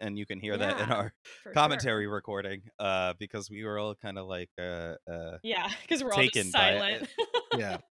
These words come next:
Speaker 3: I mean,
Speaker 1: <laughs>
Speaker 3: even having seen this movie a bunch of times, it was just like,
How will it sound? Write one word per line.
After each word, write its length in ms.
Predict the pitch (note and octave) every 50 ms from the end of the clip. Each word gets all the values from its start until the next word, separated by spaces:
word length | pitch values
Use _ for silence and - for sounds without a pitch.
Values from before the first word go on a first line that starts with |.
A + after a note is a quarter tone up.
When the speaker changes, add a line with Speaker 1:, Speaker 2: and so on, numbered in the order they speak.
| - - -
Speaker 3:
I 80 | D3
mean, 320 | E3 D#3+ F3 - B3+ A3 - - -
Speaker 1:
<laughs> 680 | B3+ A3+ - A3 G3 - F#3 E3 - - E3 - -
Speaker 3:
even 220 | - E3+ D#3+ F3 E3+
having 220 | E3+ D#3+ E3 D3 C3
seen 220 | - D#3 D3+ C#3+
this 140 | C3 A#2 -
movie 200 | B2+ A#2+ A2+ A#2
a 20 | G#2
bunch 180 | A2 A2+ A2+ -
of 40 | -
times, 280 | A#2 A2 G2+ G2 G2
it 40 | G2 F#2
was 140 | G2 F#2+
just 180 | F#2 F#2 - -
like, 140 | F2 E2+